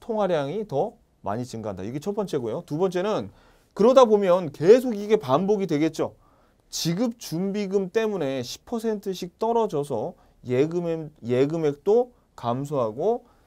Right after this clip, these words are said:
대출금도 감소를 해요. 그러다가 결국은 총 예금액이 나중에 다 떼어내고 이제 더 이상, 어, 점점점 작아지잖아요. 이거를 등비 수열, 우리가 생각하기도 싫은 그 등비 수열로 합치면 결국은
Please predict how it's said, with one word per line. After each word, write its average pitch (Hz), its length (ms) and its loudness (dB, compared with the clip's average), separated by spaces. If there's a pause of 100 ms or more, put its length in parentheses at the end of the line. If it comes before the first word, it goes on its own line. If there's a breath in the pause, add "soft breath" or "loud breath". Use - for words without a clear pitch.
(120)
대출금도 160 920 0 (440)
감소를 139 580 -4
해요. 170 420 -2 (580 soft breath)
그러다가 220 440 8
결국은 180 680 -2 (360)
총 254 300 -2
예금액이 139 580 -2
나중에 120 460 -6 (120)
다 - 240 -8
떼어내고 208 500 0
이제 160 100 -4
더 123 180 -2
이상, 151 260 -4 (440 soft breath)
어, 120 400 0 (240)
점점점 175 440 2
작아지잖아요. 120 920 -2 (320 soft breath)
이거를 156 360 -4
등비 175 380 -4
수열, 156 460 -4
우리가 135 260 -4
생각하기도 196 580 -10
싫은 147 300 -10
그 123 140 -14
등비 120 300 -10
수열로 127 260 -6
합치면 143 580 -8
결국은 127 540 -6